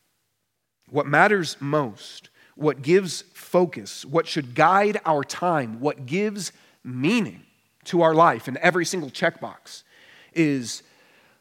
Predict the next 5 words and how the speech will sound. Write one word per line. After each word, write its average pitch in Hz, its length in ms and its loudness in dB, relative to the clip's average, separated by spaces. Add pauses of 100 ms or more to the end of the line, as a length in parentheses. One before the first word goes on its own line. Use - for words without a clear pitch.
living 220 720 8 (760)
ready 131 680 4 (420)
for 156 180 -4
his 147 540 -4 (360)
return. 131 400 -8